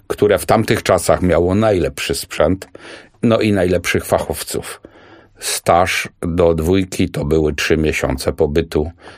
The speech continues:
na stałe tam, na miejscu. Także to wszystko mi pomogło. Jak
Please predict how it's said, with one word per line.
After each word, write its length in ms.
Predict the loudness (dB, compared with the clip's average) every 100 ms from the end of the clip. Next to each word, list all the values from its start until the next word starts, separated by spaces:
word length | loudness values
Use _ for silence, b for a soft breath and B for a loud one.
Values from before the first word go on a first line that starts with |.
| B -6
na 240 | -2 0
stałe 680 | -2 2 4 4 4 2 0 _ -16 -10
tam, 380 | 0 2 2 0 0
na 140 | 2
miejscu. 760 | 2 2 0 -2 -4 -6 -8 -10 _ _
Także 380 | 0 0 0 0
to 120 | 0
wszystko 360 | 0 -2 0 2
mi 140 | 2
pomogło. 640 | 0 0 -2 -2 -4 -4 -8 -12 _ _ -2
Jak 360 | 2 2 0